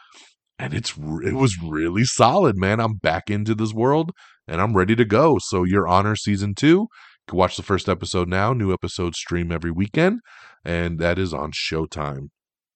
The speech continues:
And that's pretty much what I got. There's a lot of shows, man. And then I do wanna touch on one more thing real quick. I started binging early,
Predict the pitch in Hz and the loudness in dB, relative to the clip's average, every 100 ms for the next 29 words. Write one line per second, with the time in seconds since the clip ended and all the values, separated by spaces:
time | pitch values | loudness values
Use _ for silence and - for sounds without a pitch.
0 | _ _ _ _ _ _ - - - _ | _ _ _ _ _ _ -20 -20 -20 _
1 | - 113 120 127 208 - - 170 147 143 | -2 2 4 4 4 2 6 6 8 4
2 | - 127 120 110 92 82 98 95 104 107 | 6 4 6 6 6 6 0 4 4 4
3 | 101 110 95 90 82 87 90 87 101 110 | 4 2 4 2 0 0 0 -2 0 2
4 | 110 120 165 170 165 - 151 - 110 98 | 2 4 4 4 2 0 0 2 0 0
5 | 95 95 92 90 90 87 90 - _ _ | 0 2 0 2 0 0 -2 -8 _ _
6 | 92 104 117 120 92 80 - _ _ _ | 0 6 6 6 2 -2 -6 _ _ _
7 | _ _ _ _ 98 107 117 139 143 139 | _ _ _ _ 6 8 8 6 2 -2
8 | - - - 110 113 110 98 92 87 90 | -6 -4 6 8 8 6 4 4 2 2
9 | 92 95 113 - _ _ _ _ - 110 | 2 0 -2 -6 _ _ _ _ 2 4
10 | 101 87 85 101 | 4 4 0 -2